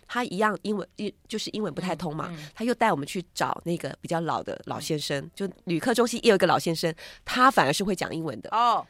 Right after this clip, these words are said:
Speaker 1: 他是负责英文沟通的，是昨-，前一天是他介绍我们泡汤地点的。
Speaker 2: 哦。
Speaker 1: 对，那经过他们两个协助，我们就表达说我们想要联络这个司机。
Speaker 2: 嗯，嗯。
Speaker 1: 那我车上还有收据，
Speaker 2: 嗯。
Speaker 1: 所以收据上有电话号码。
Speaker 2: 哦。
Speaker 1: 本来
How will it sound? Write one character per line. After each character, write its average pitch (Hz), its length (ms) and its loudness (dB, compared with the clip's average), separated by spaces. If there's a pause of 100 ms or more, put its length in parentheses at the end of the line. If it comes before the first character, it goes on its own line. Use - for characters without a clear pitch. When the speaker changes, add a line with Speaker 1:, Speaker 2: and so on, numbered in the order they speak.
(140)
Speaker 1:
他 247 200 -4
是 254 140 -8
负 226 140 -6
责 190 100 -2
英 185 140 -4
文 156 120 -4
沟 151 140 -6
通 165 180 -6
的， 151 120 -8
是 - 160 -8
昨-， - 360 -6
前 185 240 -4
一 220 80 -4
天 214 160 -6
是 220 120 -8
他 185 240 -4 (280)
介 196 140 -2
绍 185 140 -2
我 139 40 -4
们 127 120 -8
泡 160 200 -4
汤 151 160 -10
地 147 160 -8
点 - 180 -14
的。 269 80 0
Speaker 2:
哦。 403 260 2 (520)
Speaker 1:
对， 165 200 -6 (200)
那 285 200 -4
经 302 160 -8
过 277 140 -4
他 247 40 -10
们 262 100 -4
两 170 120 -2
个 156 80 -4
协 151 200 -6
助， 208 160 -6
我 175 40 0
们 135 80 -6
就 190 120 -6
表 120 180 -4
达 117 180 -6
说 - 280 -4
我 151 80 -4
们 139 120 -4
想 151 140 -4
要 147 60 -6
联 139 120 -4
络 156 140 -2
这 156 80 -6
个 147 80 -4
司 - 180 -10
机。 165 220 -12
Speaker 2:
嗯， 180 160 -10
嗯。 165 260 -12
Speaker 1:
那 233 80 -2
我 214 140 0
车 - 160 -4
上 220 140 2
还 208 100 -2
有 147 80 -2
收 147 240 -2
据， - 400 -6
Speaker 2:
嗯。 175 220 -16
Speaker 1:
所 - 100 -2
以 226 40 0
收 233 140 0
据 226 120 -4
上 208 160 2
有 147 40 -4
电 165 160 0
话 160 60 -2
号 147 220 -2
码。 - 200 -10
Speaker 2:
哦。 214 560 2
Speaker 1:
本 196 120 4
来 196 200 2